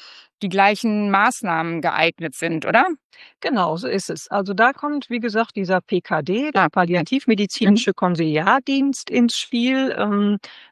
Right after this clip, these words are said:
Speaker 2: das ist noch mal eine, eine eigene Organisation,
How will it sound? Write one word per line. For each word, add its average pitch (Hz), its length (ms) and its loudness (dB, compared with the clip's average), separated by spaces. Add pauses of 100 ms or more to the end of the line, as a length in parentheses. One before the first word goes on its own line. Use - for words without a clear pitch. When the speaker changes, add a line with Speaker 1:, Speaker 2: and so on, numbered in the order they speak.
Speaker 2:
das 190 160 -6
ist 202 120 -6
noch 180 100 -2
mal 196 120 0
eine, 175 300 2
eine 160 280 -4
eigene 254 920 4
Organisation, 226 1300 2